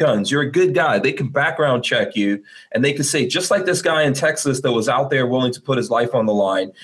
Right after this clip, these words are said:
they can background check you, give you some more training and all that kind of stuff.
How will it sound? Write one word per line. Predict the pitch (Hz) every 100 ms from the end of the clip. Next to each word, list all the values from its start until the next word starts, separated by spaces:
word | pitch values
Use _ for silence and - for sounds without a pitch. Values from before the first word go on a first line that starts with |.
| -
they | 107
can | 113 104
background | 139 143 165 156
check | 143 156 151
you, | 151 147
give | 131 143
you | 151
some | 139 139
more | 139 139
training | 135 139 135 135 135 127
and | 110
all | 120 123
that | 117 -
kind | 120 117
of |
stuff. | - 113 107